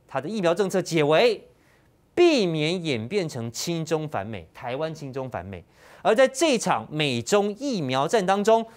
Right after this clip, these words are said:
重点在急救跟赢得人心的软实力，讲的一不一样。有一个关键字都叫做美中疫苗，或是我更直白的讲，叫做美中疫苗大战。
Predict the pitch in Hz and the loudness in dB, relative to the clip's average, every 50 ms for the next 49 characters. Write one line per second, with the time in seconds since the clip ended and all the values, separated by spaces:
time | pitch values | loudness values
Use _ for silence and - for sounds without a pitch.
0 | - _ _ _ - 359 349 277 208 175 151 156 123 110 - - 202 170 147 - | -20 _ _ _ 4 6 6 6 4 0 -2 -2 -2 -2 -2 0 0 0 0 -2
1 | - 151 165 196 196 - 302 240 147 220 - - 185 180 156 - - 135 131 147 | -4 -4 -4 -4 0 2 4 4 4 2 0 -2 -2 -2 -4 -8 -8 -6 -6 -6
2 | 165 160 147 127 123 123 120 120 117 120 123 - - 139 139 127 127 107 117 110 | -4 -4 -2 -2 -2 -2 -2 -4 -6 -6 -6 -8 -8 -8 -6 -6 -6 -6 -6 -8
3 | 101 95 92 - - 107 107 127 123 95 - _ _ _ _ _ _ - 123 110 | -10 -10 -10 -12 -12 -10 -10 -10 -10 -12 -14 _ _ _ _ _ _ -12 -12 -10
4 | 113 117 120 127 139 135 110 104 113 104 98 - _ _ _ _ _ _ _ _ | -10 -10 -12 -10 -12 -12 -10 -10 -10 -12 -12 -14 _ _ _ _ _ _ _ _
5 | _ - - - _ _ _ _ _ - - - _ _ _ _ _ - 143 147 | _ -20 -20 -20 _ _ _ _ _ -20 -20 -20 _ _ _ _ _ -2 0 0
6 | 170 180 170 165 185 175 180 175 185 180 147 147 - 165 135 120 160 160 160 175 | 0 0 0 0 0 0 0 -2 -2 -4 -4 -4 -6 -8 -8 -6 -6 -4 -2 -2
7 | 147 - - 165 156 123 92 87 - _ _ _ _ _ _ _ _ _ _ - | -2 -2 -2 -2 -2 -2 -4 -6 -10 _ _ _ _ _ _ _ _ _ _ -16
8 | 117 117 104 95 87 90 87 _ - - 135 127 123 120 123 - _ _ _ - | -14 -12 -12 -12 -14 -18 -20 _ -10 -8 -8 -8 -8 -10 -14 -20 _ _ _ -16
9 | 202 202 160 113 92 85 85 87 82 80 82 _ _ _ _ _ _ _ _ _ | -14 -14 -14 -14 -16 -18 -20 -20 -20 -20 -20 _ _ _ _ _ _ _ _ _
10 | _ _ - 254 208 - 226 175 139 - - - 339 269 202 - - 139 127 123 | _ _ -2 0 0 0 0 -2 -2 -4 0 0 2 2 2 -2 -6 -6 -4 -4
11 | 120 113 120 113 - 98 85 80 _ _ _ _ - 165 139 131 156 143 120 - | -4 -4 -4 -6 -8 -10 -10 -12 _ _ _ _ -4 -2 -2 -2 -4 -6 -6 -6
12 | 113 120 127 120 107 95 95 - - 185 185 180 185 180 - _ _ _ _ _ | -6 -8 -8 -8 -8 -8 -8 -4 0 0 0 0 -2 -8 -14 _ _ _ _ _
13 | _ - 285 302 240 165 113 - _ _ _ - 104 104 101 95 95 101 - _ | _ -10 -8 -8 -6 -8 -10 -14 _ _ _ -14 -12 -12 -10 -12 -12 -14 -16 _
14 | _ - 139 110 87 80 - _ - - 139 98 | _ -6 -6 -6 -6 -10 -18 _ -8 -6 -6 -6